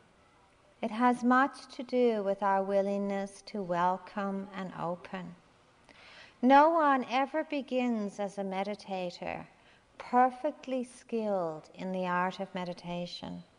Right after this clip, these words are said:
No one is ever born a perfect parent. Contentment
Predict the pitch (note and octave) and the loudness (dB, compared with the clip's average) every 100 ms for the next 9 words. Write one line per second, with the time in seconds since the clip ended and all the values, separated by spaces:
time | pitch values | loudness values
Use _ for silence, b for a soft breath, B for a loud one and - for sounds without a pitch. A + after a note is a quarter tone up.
0 | _ _ B B B B B A3 A3 A#3 | _ _ B B B B B 0 4 4
1 | A#3+ B3+ C4 C4 G3+ A3 F3+ G3 G3 G#3 | 4 2 2 -2 -4 -6 -2 -2 -2 -6
2 | G#3 F#3+ F#3+ F#3+ F3 D3+ C#3 _ - F3 | -4 -2 -2 -2 -4 -10 -14 _ -12 -12
3 | - - G3+ G3 - G3+ G3 - - - | -12 -10 -4 -6 -4 -8 -8 -14 -20 -16
4 | - F3+ F3+ E3 F3 - - _ _ _ | -10 -8 -8 -10 -14 -18 -20 _ _ _
5 | _ _ _ _ _ B B B B B | _ _ _ _ _ B B B B B
6 | B B B _ _ _ _ _ _ _ | B B B _ _ _ _ _ _ _
7 | - B3+ A#3+ A#3+ C4+ C#4 C#4+ D#4 D#4 F#4 | -2 2 4 4 2 2 0 -2 -4 -4
8 | - | -12